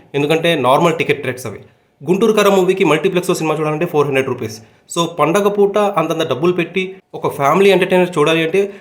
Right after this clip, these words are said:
వాళ్ళకి కాస్త రేట్స్ అందుబాటులో ఉండాలి. ఇలాంటి రేట్స్ పెట్టడం వల్ల ఖచ్చితంగా ఫ్యామిలీ ఆడియన్స్ని థియేటర్కి దూరం చేస్తున్నట్టే. So దిల్ రాజు గారు ఈ రేట్స్ హైక్ ఈ సోమవారం నుంచైనా తగ్గిస్తే ఖచ్చితంగా గుంటూరు కారం మూవీకి ఈ వీకెండ్ వరకు మంచి కలెక్షన్స్ రాబట్టే అవకాశం ఉంటుంది. దయచేసి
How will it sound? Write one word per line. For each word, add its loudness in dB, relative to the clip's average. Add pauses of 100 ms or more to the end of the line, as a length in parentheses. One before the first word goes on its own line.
(160)
వాళ్ళకి 0
కాస్త 0
రేట్స్ 2
అందుబాటులో 0
ఉండాలి. -6 (280)
ఇలాంటి 2
రేట్స్ 2
పెట్టడం 0
వల్ల 2
ఖచ్చితంగా 0
ఫ్యామిలీ 2
ఆడియన్స్ని -2 (300)
థియేటర్కి 2
దూరం 2
చేస్తున్నట్టే. -6 (400)
So 2 (340)
దిల్ -2
రాజు 2
గారు 4
ఈ 4
రేట్స్ 2
హైక్ 0 (440)
ఈ -6
సోమవారం 2
నుంచైనా 2
తగ్గిస్తే -2
ఖచ్చితంగా 0
గుంటూరు 0
కారం 2
మూవీకి -2 (240)
ఈ -4
వీకెండ్ 4
వరకు 2
మంచి 0
కలెక్షన్స్ 0
రాబట్టే 0
అవకాశం -2
ఉంటుంది. -6 (460)
దయచేసి -2